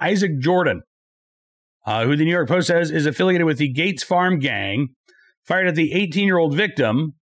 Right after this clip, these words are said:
who is a known Crips gang member, uh, as he rode the Rent-A-Bike in, uh, Brooklyn around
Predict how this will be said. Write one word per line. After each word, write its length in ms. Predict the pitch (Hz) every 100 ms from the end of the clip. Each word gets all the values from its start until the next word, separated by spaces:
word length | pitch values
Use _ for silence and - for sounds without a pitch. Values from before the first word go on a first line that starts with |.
| _ _ -
who 140 | 139
is 100 | 131
a 280 | 131 131 127
known 380 | 147 170 165 156 -
Crips 480 | 226 214 - - _ 139
gang 240 | 135 120
member, 440 | 113 107 107 147 - _ _ _ _ _ _ _ -
uh, 40 | -
as 480 | 131 127 139 139 151
he 120 | 147
rode 240 | 151 170
the 140 | 151 139
Rent-A-Bike 720 | 208 196 165 131 117 151 - -
in, 340 | 135 131 131
uh, 440 | 127 123 120 113 113 _ _ _ 123
Brooklyn 560 | 175 220 151 113 120
around 380 | 123 131 131